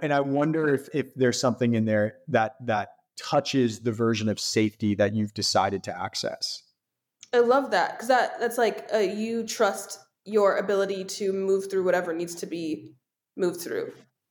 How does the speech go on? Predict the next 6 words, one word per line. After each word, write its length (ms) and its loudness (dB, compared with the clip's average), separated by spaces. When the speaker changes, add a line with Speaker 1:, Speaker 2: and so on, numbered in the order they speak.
Speaker 2:
instead 360 2
of 180 -2
being 640 2
Speaker 1:
Mm-hmm. 360 2
Speaker 2:
consumed 680 -2
by 560 2